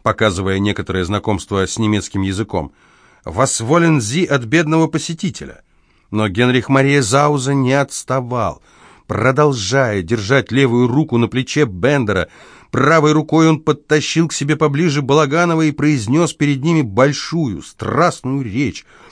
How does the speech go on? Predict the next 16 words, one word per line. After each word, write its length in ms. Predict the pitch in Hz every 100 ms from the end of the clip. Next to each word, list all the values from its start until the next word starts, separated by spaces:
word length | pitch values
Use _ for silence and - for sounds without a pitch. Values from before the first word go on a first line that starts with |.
| -
во 100 | 120
время 240 | 113 107 107
которой 440 | 113 - 117 113
Остап 420 | 117 - 120 120
нетерпеливо 640 | 117 113 123 107 107 120 117
смотрел 440 | - 104 101 110
по 120 | 90
сторонам 580 | 90 - 87 85 131 151 - _ _
в 140 | 95
надежде 500 | 98 82 98 90 117
поймать 440 | - 113 95 95 -
Скумбриевича, 1000 | - 110 95 117 160 98 80 - 78 - _ _ _ _
а 180 | 131 147
уполномоченный 880 | 127 117 123 123 120 117 - 101 95
по 120 | 101
копытам 560 | - 135 214 - 147